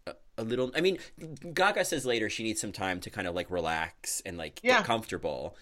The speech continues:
Speaker 1: And I get that, but, like,
Speaker 2: Yeah.
Speaker 1: girl, you gotta show up to play. A lot of these other queens did,
Speaker 2: Yeah.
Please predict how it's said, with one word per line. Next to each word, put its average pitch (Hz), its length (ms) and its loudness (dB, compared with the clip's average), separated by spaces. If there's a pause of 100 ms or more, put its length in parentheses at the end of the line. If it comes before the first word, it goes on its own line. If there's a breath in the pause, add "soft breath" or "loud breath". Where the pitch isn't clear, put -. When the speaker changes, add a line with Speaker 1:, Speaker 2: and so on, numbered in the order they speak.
(140 soft breath)
Speaker 1:
And 185 140 2
I 208 60 6
get 135 260 6
that, 87 380 6
but, 123 120 8
like, 117 280 2
Speaker 2:
Yeah. 143 100 -2 (200)
Speaker 1:
girl, 135 320 6
you 107 140 -4
gotta 117 180 4
show - 200 2
up - 80 -2
to - 80 -8
play. 76 480 2
A 87 60 -2
lot 95 80 4
of 104 120 4
these 95 40 -8
other 101 140 4
queens 76 300 -6
did, 80 120 -2
Speaker 2:
Yeah. 87 100 6